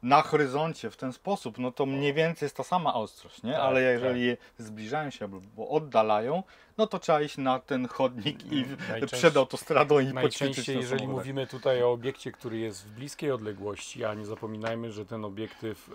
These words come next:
Speaker 2: e, zaczyna ostrzyć od trzy przecinek trzy metra, więc, e, jeżeli mówimy o obiektach, czyli najczęściej ptaki, bo też próbowałem,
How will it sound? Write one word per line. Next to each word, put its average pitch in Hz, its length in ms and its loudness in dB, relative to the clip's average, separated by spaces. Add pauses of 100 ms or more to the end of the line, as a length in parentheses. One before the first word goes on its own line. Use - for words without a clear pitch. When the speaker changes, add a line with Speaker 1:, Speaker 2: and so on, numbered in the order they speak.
(200)
Speaker 2:
e, 101 40 -4
zaczyna 110 420 -8
ostrzyć 110 440 -10
od - 260 -10
trzy - 460 -10 (680)
przecinek 107 440 -12
trzy - 260 -12
metra, 110 440 -4 (560)
więc, 104 460 -8
e, - 20 -8 (680)
jeżeli 110 360 -6
mówimy 117 360 -6
o 107 100 -4
obiektach, 104 440 -6
czyli 104 440 -12
najczęściej 107 480 -14
ptaki, 117 360 -6
bo 104 100 -12
też - 160 -10
próbowałem, 98 560 -8